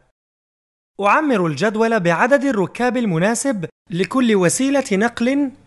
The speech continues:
وفق المعطيات. عدد الركاب في إحدى وسائل النقل يتركب من أربعة أرقام.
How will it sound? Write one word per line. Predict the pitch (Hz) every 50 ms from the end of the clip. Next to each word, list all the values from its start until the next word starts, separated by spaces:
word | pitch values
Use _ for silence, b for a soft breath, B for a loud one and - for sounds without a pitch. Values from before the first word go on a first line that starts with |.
| _ -
وفق | 156 202 240 233 - - -
المعطيات. | 285 277 254 226 190 156 147 - - 170 196 226 240 190 143 127 131 - - - - _ _ _ _ _ _ _ _ _ _ _ _ _ _ _ _ _ _ _ _ _ _ _ _ _ _ _ _ _
عدد | 175 160 160 247 262 320 285 262
الركاب | 285 240 190 165 - - - 233 220 170 160 151
في | 135 - 151 151 165 175
إحدى | 170 - 170 175 175
وسائل | 175 175 175 - - 254 285 294 269 233
النقل | 190 160 170 214 220 - - 233 220 185 b b b b b _ -
يتركب | 156 160 170 170 185 190 240 262 262 - 294 285 254
من | 277 247 202 160 156
أربعة | 156 151 147 147 139 180 190 190 202 - -
أرقام. | 196 185 170 165 - - 247 262 240 196 151 135 123 117 107